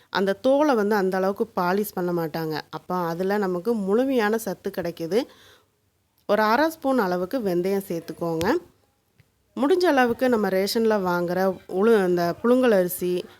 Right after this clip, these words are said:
பச்சரிசி இதுகளை சேர்த்து நம்ம டிஃபனோ இல்ல சாப்பாடோ செய்யும்போது நமக்கு முழுக்க முழுக்க அந்த தோல்ல இருக்கக்கூடிய சத்து அதிகமா நமக்கு கிடைக்குது. நாற்பது வயசுக்கு மேல நமக்கு எனர்ஜி வந்து உணவுகள்ல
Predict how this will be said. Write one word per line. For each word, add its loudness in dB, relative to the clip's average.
பச்சரிசி 0
இதுகளை 0
சேர்த்து 2
நம்ம 0
டிஃபனோ 0
இல்ல -2
சாப்பாடோ 0
செய்யும்போது -2
நமக்கு -2
முழுக்க 0
முழுக்க 2
அந்த 0
தோல்ல 2
இருக்கக்கூடிய -2
சத்து -4
அதிகமா 0
நமக்கு -4
கிடைக்குது. -2
நாற்பது 0
வயசுக்கு 0
மேல 2
நமக்கு 0
எனர்ஜி 0
வந்து 0
உணவுகள்ல 2